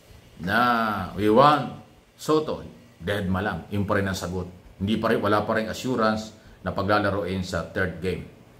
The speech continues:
Ang sinasabi lang, lahat daw ng mga players, aware sila kung pwede maglaro o hindi. Wow! So, yung ating seven-footer ng mga lalarong Pilipino ay nasa balag ng alanganin. Siguro, hindi natin masisi, mga Pilipino, kababayan niya, natural kayo lang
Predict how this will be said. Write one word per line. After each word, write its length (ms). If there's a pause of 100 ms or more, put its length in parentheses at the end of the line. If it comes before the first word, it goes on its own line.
Ang 160
sinasabi 480
lang, 240
lahat 320
daw 160
ng 80
mga 240
players, 400
aware 320
sila 240 (800)
kung 220
pwede 260
maglaro 320
o 80
hindi. 320 (160)
Wow! 320 (1500)
So, 240
yung 160
ating 240
seven-footer 640
ng 80
mga 240
lalarong 320
Pilipino 540
ay 260 (300)
nasa 240
balag 240
ng 160
alanganin. 500 (960)
Siguro, 460 (500)
hindi 140
natin 240
masisi, 320
mga 240
Pilipino, 320
kababayan 500
niya, 140
natural 320
kayo 240
lang 80